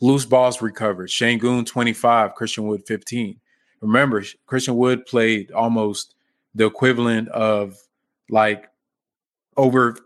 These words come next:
thirty, fifteen more minutes of games. Like, if he played forty-eight minutes fifteen times, that's more, the more opportunities he had than Şengün, uh, to play and get these stats up. Um, looking at,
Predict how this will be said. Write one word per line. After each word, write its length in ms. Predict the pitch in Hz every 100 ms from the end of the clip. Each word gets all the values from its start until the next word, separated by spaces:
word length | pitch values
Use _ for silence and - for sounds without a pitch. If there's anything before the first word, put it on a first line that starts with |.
| _ _ -
thirty, 340 | 143 139 139
fifteen 720 | - 151 147 - 147 135 131
more 460 | 127 123 131 131 131
minutes 440 | 123 127 123 113
of 140 | 113 98
games. 540 | 120 120 107 101 -
Like, 240 | 120 110 -
if 160 | 127 139
he 100 | 143
played 280 | 147 127
forty-eight 420 | 139 143 143 139 127
minutes 400 | 123 107 - - _ _ _ -
fifteen 380 | 143 143 139
times, 420 | 131 127 113 104 101
that's 240 | 123 123
more, 220 | 127 123 - -
the 220 | 127 120
more 320 | 120 131 135
opportunities 680 | 123 117 120 - 123 113 104
he 100 | 104
had 240 | 98 92 _ _ _ _ _ _ 107
than 320 | 117 107 104
Şengün, 580 | - 117 110 117 113 107
uh, 220 | 104 104
to 140 | 110
play 500 | - 127 117 104 104
and 180 | 104 104
get 180 | 110 110
these 200 | 107 -
stats 340 | 120 120 104
up. 180 | 95 - _ _ -
Um, 260 | 113 113 110
looking 380 | 127 127 123 120
at, 320 | 117 110